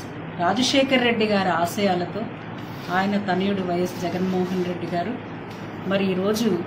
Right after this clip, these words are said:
తండ్రి గారి కంటే మిన్నగా మరి రైతు సంక్షేమానికి, వ్యవసాయ అభివృద్ధికి, లాభసాటి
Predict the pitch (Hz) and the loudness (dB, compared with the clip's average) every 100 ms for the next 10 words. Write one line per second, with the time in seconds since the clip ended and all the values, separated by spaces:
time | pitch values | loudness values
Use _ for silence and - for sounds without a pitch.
0 | - - 202 240 285 269 254 240 202 208 | -8 -4 0 2 6 6 6 4 2 0
1 | 190 170 175 196 208 180 160 170 175 160 | 2 2 2 2 4 2 0 -4 -4 -2
2 | 165 180 226 - 175 175 208 196 190 180 | -2 -2 -4 -4 -2 0 0 2 2 0
3 | 180 214 214 - - - - - 170 175 | -2 -6 -8 -10 -12 -12 -10 -8 -4 0
4 | 202 233 254 220 185 180 226 240 226 220 | 0 4 6 6 4 6 6 6 6 2
5 | 262 - - - - 190 208 233 302 302 | 0 -4 -10 -10 -2 4 6 6 6 6
6 | 277 | 6